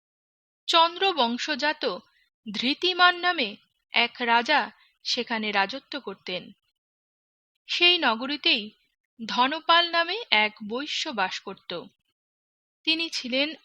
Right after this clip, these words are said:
পুণ্যকর্মা ও সমৃদ্ধশালী ব্যক্তি। তিনি নল, কূপ,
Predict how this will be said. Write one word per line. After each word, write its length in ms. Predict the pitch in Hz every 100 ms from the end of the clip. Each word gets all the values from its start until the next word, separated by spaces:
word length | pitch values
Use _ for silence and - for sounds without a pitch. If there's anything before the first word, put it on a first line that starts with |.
| _
পুণ্যকর্মা 880 | 320 330 330 311 - 202 202 202 180 - _ _ _
ও 160 | 208 196
সমৃদ্ধশালী 960 | - 247 254 277 311 - 311 - 311 302
ব্যক্তি। 500 | 190 180 - 175 - _ _ _ _ _ _ _ _ _ -
তিনি 260 | 349 349
নল, 460 | 320 269 277 311 330
কূপ, 400 | - 277 277